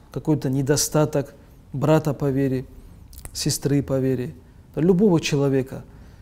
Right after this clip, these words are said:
Почему приходит такое желание быстро это снять и выставить или же распространить? Вот что происходит с нами в этот момент? Почему м-, мы так себя ведем?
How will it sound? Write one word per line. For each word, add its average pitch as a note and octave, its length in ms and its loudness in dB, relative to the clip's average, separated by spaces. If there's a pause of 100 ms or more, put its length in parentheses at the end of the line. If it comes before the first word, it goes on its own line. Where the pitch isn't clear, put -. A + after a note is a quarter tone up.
(680)
Почему G#3+ 420 0
приходит C#3 580 -2
такое C#3 340 -2
желание C3+ 440 0
быстро C3+ 360 -4
это B2+ 220 -8
снять D#3+ 400 -2 (120)
и B2+ 320 -4 (540)
выставить C3+ 640 -4 (440)
или C3 160 -4
же B2+ 140 -2
распространить? C3 800 -6 (340)
Вот - 220 -10
что - 300 0
происходит D#3 540 -2
с - 80 -10
нами C#3 220 -4
в C3 80 -2
этот C3 240 -6
момент? B2+ 360 -8
Почему E3+ 320 0
м-, F3+ 120 6
мы D3 180 0
так E3+ 240 0
себя C#3 300 0
ведем? B2+ 360 -2